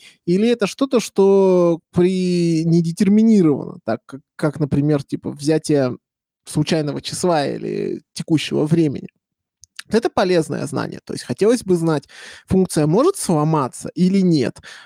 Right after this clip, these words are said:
в рантайме, а, в, в зависимости или вне зависимости от своих аргументов. Это полезное знание. Если мы, допустим, можем что-то запускать параллельно, и мы знаем, э, или, там, не знаю, асинхронность,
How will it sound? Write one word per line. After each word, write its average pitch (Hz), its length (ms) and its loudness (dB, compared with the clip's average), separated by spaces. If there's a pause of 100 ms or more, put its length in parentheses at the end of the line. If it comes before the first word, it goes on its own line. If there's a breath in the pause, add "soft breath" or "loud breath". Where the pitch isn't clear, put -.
(140 loud breath)
в 147 540 0
рантайме, 131 600 -4 (560 loud breath)
а, 104 300 -4
в, 123 160 -10
в 147 240 -6
зависимости 151 640 -2
или 139 120 0
вне 151 180 0
зависимости 127 960 -4
от - 120 -6
своих 131 340 -4
аргументов. 131 640 -6
Это - 220 -2
полезное 131 600 -2
знание. 50 540 -6 (320 loud breath)
Если 170 260 0
мы, 196 140 2
допустим, 190 440 0
можем 180 440 2
что-то 185 280 -2
запускать 175 440 -2 (100)
параллельно, 208 560 2
и 180 100 4
мы 160 140 4
знаем, 160 420 0 (120)
э, 117 160 -6
или, 160 160 0
там, 131 180 -12
не 135 60 -10
знаю, 139 220 -4
асинхронность, 175 840 0